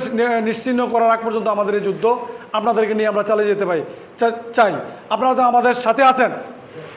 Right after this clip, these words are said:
আছেন তো? অবশ্যই। আমি চাই যে আরেকটা বিষয় দেখেন, পুলিশি তৎপরতার কারণে আগে যে, যেমন, যেমন ইব্রাহিমকে হত্যা করার পরে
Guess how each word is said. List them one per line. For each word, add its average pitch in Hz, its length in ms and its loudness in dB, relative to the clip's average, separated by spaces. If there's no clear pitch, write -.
আছেন 240 280 2
তো? 262 220 8
অবশ্যই। 190 400 0
আমি 226 220 4
চাই 247 300 6
যে 208 140 2
আরেকটা 240 320 4
বিষয় 233 320 4
দেখেন, 226 340 0
পুলিশি 240 320 -2
তৎপরতার 247 440 0
কারণে 240 280 2
আগে 220 340 2
যে, 233 200 2
যেমন, 208 320 -2
যেমন 214 340 -2
ইব্রাহিমকে 233 420 -2
হত্যা 220 220 -2
করার 226 240 0
পরে 220 240 2